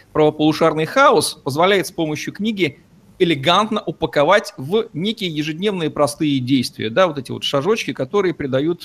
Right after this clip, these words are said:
этому красивому ромашечному хаосу эту самую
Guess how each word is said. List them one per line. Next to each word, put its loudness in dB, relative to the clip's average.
этому -4
красивому -2
ромашечному -2
хаосу -2
эту -8
самую 0